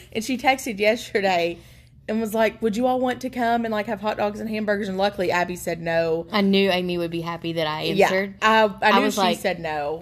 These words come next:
Speaker 1: I was like, "No, we have a cookout plans tonight, so, like, I just need tomorrow off." And then Amy
Speaker 2: I said, essentially, "I need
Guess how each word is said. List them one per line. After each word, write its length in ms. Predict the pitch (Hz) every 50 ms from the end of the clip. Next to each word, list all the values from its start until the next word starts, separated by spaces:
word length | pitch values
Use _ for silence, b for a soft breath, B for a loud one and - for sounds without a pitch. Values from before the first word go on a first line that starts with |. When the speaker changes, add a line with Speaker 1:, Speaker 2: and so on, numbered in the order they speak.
| - -
Speaker 1:
I 20 | -
was 140 | 220 185 208
like, 100 | 208 196
"No, 400 | 196 202 208 208 208 208 208 202
we 120 | 208 220
have 140 | 226 254 247
a 60 | 254
cookout 420 | 254 - 226 226 233 226 220 220
plans 320 | - 214 202 196 202 202 202 -
tonight, 500 | - 190 175 165 165 170 165 165 170 B B B B B
so, 540 | B - - 170 160 156 156 160 160 - - -
like, 200 | - 180 - -
I 100 | - 180
just 180 | 175 180 175 -
need 180 | 175 165 165 -
tomorrow 320 | - 160 156 156 156 151
off." 440 | - 156 151 143 - - - - - -
And 140 | 185 165 160
then 100 | 160 160
Amy 420 | 156 160 156 156 151 147 - - - - - - -
Speaker 2:
I 180 | 226 226 233 285
said, 280 | - - 214 220 208
essentially, 460 | 208 220 214 233 214 214 208 190 170
"I 120 | - 190 185
need 320 | 190 190 190 190 180 180